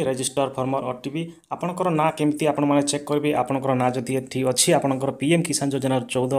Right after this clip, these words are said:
ଇନଷ୍ଟଲମେଣ୍ଟର ଦୁଇ ହଜାର ଟଙ୍କା ଆପଣଙ୍କ ସିଧାସଳଖ ଆପଣଙ୍କର ବ୍ୟାଙ୍କ ଆକାଉଣ୍ଟରେ ଆସିବ। ତ ଆପଣମାନେ ଜାଣିପାରିଲେ, ତାର ରିଲିଜ୍ ଡେଟ୍ ଦେଖିପାରୁଥିବେ ସାଙ୍ଗମାନେ, ପୁରା ତାର ରିଲିଜ୍ ଡେଟ୍ ଦେଇଛି,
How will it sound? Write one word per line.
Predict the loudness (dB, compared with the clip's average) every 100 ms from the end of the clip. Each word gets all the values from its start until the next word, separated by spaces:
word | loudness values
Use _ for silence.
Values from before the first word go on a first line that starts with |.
| 0
ଇନଷ୍ଟଲମେଣ୍ଟର | -2 0 2 2 2 0
ଦୁଇ | 0 2
ହଜାର | 2 0 0
ଟଙ୍କା | -2 -2 -6 -10 -20 _ -8
ଆପଣଙ୍କ | -4 -4 -4
ସିଧାସଳଖ | -4 -6 -4 -4 -4
ଆପଣଙ୍କର | -2 0 0
ବ୍ୟାଙ୍କ | 2 0 0
ଆକାଉଣ୍ଟରେ | -4 -2 0
ଆସିବ। | 0 0 -6 -12 -18 -20 _ _
ତ | -2
ଆପଣମାନେ | -2 0 0 2
ଜାଣିପାରିଲେ, | 0 0 0 0
ତାର | 2 4 4
ରିଲିଜ୍ | 4 2 0 0
ଡେଟ୍ | -2 0
ଦେଖିପାରୁଥିବେ | -6 -6 -6 -4 -6
ସାଙ୍ଗମାନେ, | -6 -4 -2 -4 -4
ପୁରା | -8 -8 -8 -12 _ _ _ _ _
ତାର | -6 -4 -6 -10 -10 -6
ରିଲିଜ୍ | -2 -2 -4 -2
ଡେଟ୍ | -2 0
ଦେଇଛି, | -2 -4 -4